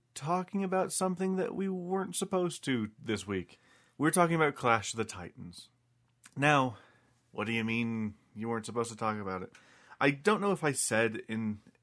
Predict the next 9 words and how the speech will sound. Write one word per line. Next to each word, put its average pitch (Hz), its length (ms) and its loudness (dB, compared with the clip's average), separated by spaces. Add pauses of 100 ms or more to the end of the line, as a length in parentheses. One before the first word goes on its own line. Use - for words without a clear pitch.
(140)
any 117 180 -2
of 110 80 -2
the 107 80 -4
previous 110 460 -6
episodes, 104 800 -6
like 98 180 -6
sixty-five 98 880 -6
or 98 160 -8
anything, 95 380 -10